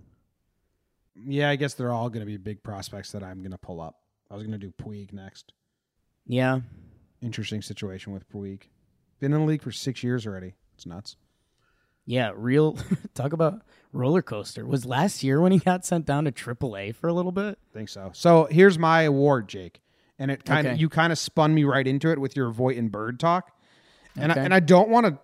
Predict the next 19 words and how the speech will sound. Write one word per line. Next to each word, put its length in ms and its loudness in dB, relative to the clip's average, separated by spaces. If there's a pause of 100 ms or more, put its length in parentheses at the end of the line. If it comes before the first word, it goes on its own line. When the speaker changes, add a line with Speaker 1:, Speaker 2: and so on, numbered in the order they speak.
Speaker 1:
do 200 6
this, 220 2
but 120 -2
I'm 120 0
gonna 180 2
do 220 4
it 240 -2
'cause, 360 -8
uh, 300 -8 (760)
you 80 -8
know, 100 -6
just 160 -8
gotta 180 -6
do 140 -2
what 160 -2
you 60 0
wanna 180 -2
do 120 0
sometimes. 600 -6